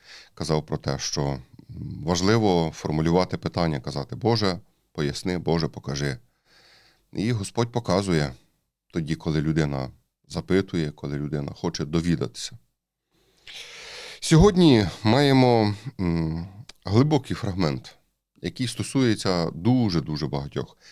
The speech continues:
різних речей. Зібралися апостоли, спало на думку учням, хто з них був би найбільший. І тут, дорогі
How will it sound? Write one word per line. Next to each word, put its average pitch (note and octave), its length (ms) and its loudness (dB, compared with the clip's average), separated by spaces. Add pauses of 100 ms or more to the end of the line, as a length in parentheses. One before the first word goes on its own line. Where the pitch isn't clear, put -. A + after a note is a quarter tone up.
(160)
різних G2 480 4
речей. - 380 -6 (1400)
Зібралися E3 600 4
апостоли, G#2+ 600 2 (2250)
спало A#2+ 520 2
на G2 120 4
думку G#2 380 4
учням, D2+ 720 0 (840)
хто F3+ 320 4
з C3+ 40 0
них C3+ 240 6
був A#2+ 200 4
би A2 160 4
найбільший. E2+ 840 2 (1300)
І G2 60 0
тут, F#2+ 260 0
дорогі D#2 520 0